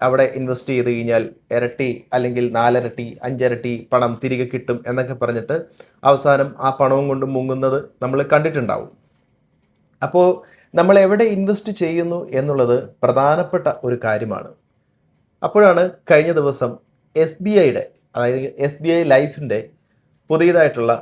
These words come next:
പ്ലാനുകളെക്കുറിച്ച് കേട്ടത്. വളരെ ഇൻട്രസ്റ്റിംഗ് ആയിട്ട് തോന്നി. അതിൽ തന്നെ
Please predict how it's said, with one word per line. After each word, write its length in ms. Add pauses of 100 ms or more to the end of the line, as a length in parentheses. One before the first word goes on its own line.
(360)
പ്ലാനുകളെക്കുറിച്ച് 800 (180)
കേട്ടത്. 320 (500)
വളരെ 300 (160)
ഇൻട്രസ്റ്റിംഗ് 420
ആയിട്ട് 220
തോന്നി. 180 (220)
അതിൽ 240
തന്നെ 200